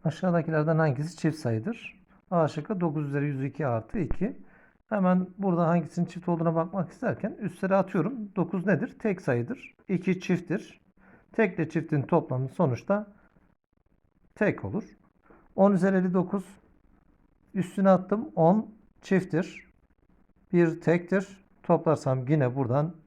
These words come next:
tek bulurum. Beş ve altıdaki üstlere atıyorum. Tek artı çift yine tek buluruz. Burada üstlere atmıyoruz. Burada ne var? Sıfır var. Sıfır, bir sayının sıfırıncı kuvveti birdir.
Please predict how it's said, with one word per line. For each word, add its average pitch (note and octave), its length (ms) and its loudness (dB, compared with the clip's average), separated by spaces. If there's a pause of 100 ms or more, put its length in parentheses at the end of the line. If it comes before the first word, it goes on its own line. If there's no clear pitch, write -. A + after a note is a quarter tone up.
tek D#3 300 -2
bulurum. B2+ 340 -4 (480)
Beş E3 420 0
ve E3 120 -2
altıdaki D3 920 -2 (380)
üstlere D3 360 0
atıyorum. D3 560 2 (1200)
Tek F3 280 2
artı C3+ 400 2
çift - 480 -2 (100)
yine D#3 460 2 (220)
tek F3 280 2
buluruz. E3 320 0 (960)
Burada F#3+ 440 2 (640)
üstlere G3 360 0
atmıyoruz. G3 500 0
Burada F#3 220 2
ne F#3+ 140 6
var? G3+ 120 6
Sıfır D3 340 -2
var. A#2 180 0
Sıfır, F3+ 300 -2
bir E3 60 -2
sayının D#3+ 340 2
sıfırıncı D3 560 -2
kuvveti D3 560 -4
birdir. B2+ 680 0